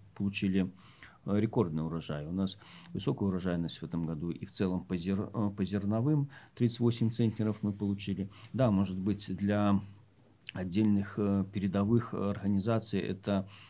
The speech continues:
урожайность, м, не самая высокая, потому что, да, получаем мы шестьдесят и семьдесят, а на отдельных участках, э, по пшенице у нас есть и сто двадцать, э, центнеров.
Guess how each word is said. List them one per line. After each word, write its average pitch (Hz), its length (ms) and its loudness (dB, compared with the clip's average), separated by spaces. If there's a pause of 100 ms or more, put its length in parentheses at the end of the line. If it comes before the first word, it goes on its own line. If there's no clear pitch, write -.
(160)
урожайность, 101 720 2
м, 123 500 -2 (220)
не 107 120 0
самая 131 400 4
высокая, 101 480 -2
потому - 300 -10
что, - 320 -8 (340)
да, - 160 0
получаем 90 480 -2
мы 85 160 -2
шестьдесят 123 480 -2
и - 40 -4
семьдесят, 104 480 -4
а 80 100 -8
на 92 120 0
отдельных 92 420 0
участках, 101 480 -4 (480)
э, 92 380 -4
по 95 80 -8
пшенице 110 420 2
у 98 40 2
нас 95 200 0
есть 90 180 -4
и - 20 -8
сто - 180 -6
двадцать, 104 580 -2
э, 87 260 -6
центнеров. - 460 -6